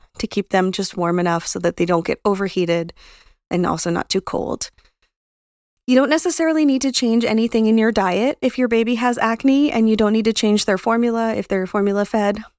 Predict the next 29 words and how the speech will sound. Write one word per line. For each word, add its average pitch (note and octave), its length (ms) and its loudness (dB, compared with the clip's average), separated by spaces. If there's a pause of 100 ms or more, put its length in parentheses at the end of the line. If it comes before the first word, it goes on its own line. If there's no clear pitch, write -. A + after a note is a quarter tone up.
(720)
And A3+ 240 2
also, C#4 520 0 (540)
you C4 120 2
don't C#4 220 2
want E4 160 4
to F4+ 60 2
use B3 460 0 (140)
any A3 340 2
acne G3+ 460 0
washes F3+ 680 -2
that F#3+ 140 2
are F#3 100 0
meant F#3 220 -2
for F#3+ 360 -2 (180)
teenagers F#3+ 540 0
and G3 120 0
adults G#3+ 440 0
because A3+ 320 -2
those B3+ 240 2
are D#4 100 2
really G3 400 0
drying F3+ 540 0
to - 100 -2
the G#3 140 0
skin A3+ 560 2 (140)
and G3+ 200 0
even G3+ 240 2
can G3+ 160 0
cause F3 300 0